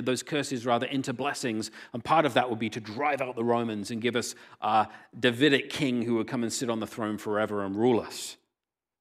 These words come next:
That was their hope. The trouble is they become so obsessed with law keeping that they created laws upon laws upon laws upon laws, a complex set of regulations, which acted like a hedge around the law.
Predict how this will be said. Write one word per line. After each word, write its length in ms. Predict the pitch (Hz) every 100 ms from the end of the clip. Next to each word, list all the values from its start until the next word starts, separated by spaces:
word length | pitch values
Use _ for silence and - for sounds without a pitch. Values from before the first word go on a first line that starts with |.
| _ _ _ -
That 180 | 104 139
was 180 | 147
their 120 | 170 160
hope. 400 | 180 240 123 - _ _ _ _ _ _ _ _ _ _ _ _ _ _ -
The 100 | 135
trouble 420 | - - 202 180
is 160 | 143 117
they 100 | 135
become 340 | 131 - 131
so 360 | 127 - 160 135
obsessed 640 | 113 - - 220 233 -
with 180 | 151 117
law 200 | 113 90
keeping 440 | - 104 - 110 - - -
that 120 | 151
they 120 | 147 147
created 500 | - 165 175 160 143
laws 380 | 175 247 233
upon 260 | 160 160 143
laws 280 | 143 143 139
upon 220 | 139 135
laws 300 | 139 160 156
upon 220 | 143 139
laws, 280 | 170 220 139
a 60 | 135
complex 640 | - 190 208 - 170 -
set 280 | - 156 -
of 140 | 123
regulations, 880 | 143 135 131 147 - - - - - _ - - _
which 200 | 151 -
acted 380 | - 214 - 156
like 240 | 151 143 160
a 100 | 143
hedge 400 | - 208 165 156
around 440 | 151 170 170 160
the 80 | 156
law. 520 | 160 254 175 113